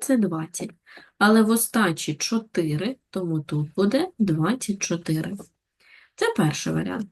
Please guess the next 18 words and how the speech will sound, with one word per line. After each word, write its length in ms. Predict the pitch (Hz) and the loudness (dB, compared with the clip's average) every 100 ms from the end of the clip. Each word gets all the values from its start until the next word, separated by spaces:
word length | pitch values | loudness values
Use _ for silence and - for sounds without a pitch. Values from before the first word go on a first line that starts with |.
| - | -2
Другий 400 | 269 294 277 269 | 2 4 4 4
варіант. 440 | 247 240 240 240 - | 4 4 2 0 2
Давайте 420 | 185 165 185 339 | 2 4 4 2
спробуємо 640 | 339 220 190 208 254 254 | 0 0 2 2 2 2
взяти 340 | 208 160 160 247 | 0 0 0 0
більше 380 | 185 139 - | 0 -2 -4
число. 440 | 139 156 - - - - - - - - | -8 -8 -8 -10 -12 -18 -20 -20 -6 0
Наприклад, 580 | 226 247 523 523 466 - | 2 2 0 0 -4 -2
нехай 340 | 170 208 226 | -2 0 0
це 120 | 214 | 0
буде 320 | 165 175 170 156 | 0 0 0 0
шість. 560 | - - 151 - - _ | 0 0 0 -4 -14 _
Шість 340 | - 240 311 | -6 -4 -4
помножити 560 | - 320 269 233 220 220 | 0 0 2 0 0 2
на 140 | 208 | 0
п'ять — 320 | 202 190 151 151 | 0 -4 -4 -2
це 320 | - 196 135 - _ _ | -2 0 -2 -6 _ _
тридцять. 720 | - 180 143 139 - 277 359 | -2 0 -2 -4 -4 -4 -4